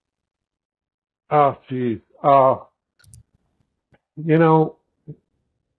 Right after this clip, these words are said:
I, I'd have to go back to, to what my grandpa used to tell me.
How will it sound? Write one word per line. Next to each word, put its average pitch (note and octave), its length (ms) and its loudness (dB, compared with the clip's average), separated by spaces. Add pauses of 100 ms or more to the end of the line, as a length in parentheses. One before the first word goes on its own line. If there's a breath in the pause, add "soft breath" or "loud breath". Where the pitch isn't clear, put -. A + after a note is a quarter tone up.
(180)
I, D3 200 -6
I'd E3+ 180 -2
have F3 280 -2
to F#3+ 80 -6
go D3+ 180 -2
back C#3+ 360 -2
to, C3 340 -2
to C3 60 -14
what D3 240 -2
my B2+ 80 -2
grandpa B2 400 0
used A#2+ 320 -6
to A#2 80 -18
tell A#2 320 -2
me. A#2 220 -6